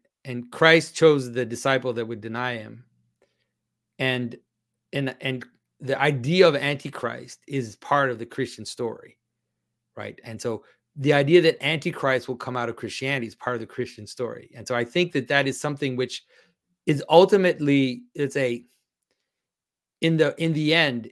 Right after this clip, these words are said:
is going to surprise us with a, with a kind of restoration and a, and a return to something. But th-, but there's a manner in which I think you're right, that the atheists and the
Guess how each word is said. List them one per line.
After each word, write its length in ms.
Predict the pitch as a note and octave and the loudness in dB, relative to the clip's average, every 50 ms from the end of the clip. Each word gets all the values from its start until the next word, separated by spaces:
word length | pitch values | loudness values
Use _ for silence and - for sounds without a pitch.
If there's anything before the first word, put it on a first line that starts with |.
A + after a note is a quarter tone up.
| _ | _
is 220 | - C#3+ C#3 B2+ B2 | -6 -4 -4 -4 -4
going 400 | A#2+ A#2+ C3+ C#3+ C#3+ C#3 C#3 C3+ | -4 -2 0 0 2 0 -2 -4
to 120 | - C#3 | -6 -8
surprise 600 | C3 - B2 - - - C#3+ D3 D3+ D3+ C3+ C3 | -8 -10 -10 -10 -6 -2 0 2 2 2 2 0
us 180 | C3 A#2+ - - | -2 -4 -4 -6
with 200 | C3+ A#2+ - C3+ | -8 -8 -6 -6
a, 220 | B2 A#2+ A#2 A#2 - | -6 -6 -6 -8 -8
with 240 | C3+ C3+ B2 - C3 | -6 -6 -6 -6 -6
a 80 | A#2+ | -8
kind 240 | - - C3 C3 A#2 | -8 -6 -6 -6 -6
of 80 | A#2 A#2 | -4 -4
restoration 800 | B2+ B2+ - - - A#2+ B2 C#3 D3 C3 - - A2+ A2+ A#2 - C3+ | -4 -4 -6 -6 -8 -6 -4 -2 -4 -4 -6 -10 -16 -16 -16 -18 -16
and 140 | B2 A#2 A2+ | -14 -12 -12
a, 160 | A2 A2 - _ _ _ _ | -12 -14 -16 _ _ _ _
and 80 | B2+ A#2+ | -8 -6
a 40 | |
return 400 | A#2 B2 A#2+ - D3 D3 C#3 B2+ A#2+ | -6 -6 -6 -4 -4 -4 -4 -4 -6
to 100 | - G#2+ | -10 -12
something. 480 | - - D3 C#3 C#3 - A2 - - _ _ _ _ _ _ _ _ _ - | -8 -8 -8 -8 -8 -10 -16 -18 -18 _ _ _ _ _ _ _ _ _ -12
But 160 | - A#2+ - - | -12 -12 -12 -10
th-, 140 | - - C3 | -10 -6 -4
but 120 | C#3 - | -2 0
there's 200 | C#3 C#3+ C#3 B2+ | 2 2 2 2
a 40 | C3+ | 2
manner 240 | C#3 D3 D#3+ E3 E3 | 0 2 2 2 2
in 60 | D3 | 2
which 140 | C#3+ C#3 C#3 | 2 0 0
I 100 | B2+ B2 | -2 -4
think 300 | A#2+ - D#3+ D3 C#3 - - _ _ - | -2 -2 -4 -4 -6 -10 -20 _ _ -2
you're 160 | C#3+ C#3 C3+ | 0 0 2
right, 340 | B2 C#3+ D3+ D#3 C3+ A#2 A2+ | 4 4 4 4 4 2 0
that 220 | C3 B2+ B2+ _ _ _ _ _ _ - | -4 -8 -8 _ _ _ _ _ _ -8
the 140 | D3 D3 D#3+ | -4 0 4
atheists 800 | E3+ G3 G3 G3 F#3+ F3 F3 D3+ - - - - - - - - _ _ _ _ _ _ _ _ _ _ _ _ - | 4 4 4 4 4 4 4 2 0 -6 -12 -14 -16 -16 -18 -20 _ _ _ _ _ _ _ _ _ _ _ _ -6
and 340 | D3+ D3 D3 D3 D3 C#3+ B2 | -4 -2 -2 -2 -4 -4 -4
the 340 | B2+ C3+ C3+ B2+ B2 A#2 | -2 -2 -2 -2 -4 -8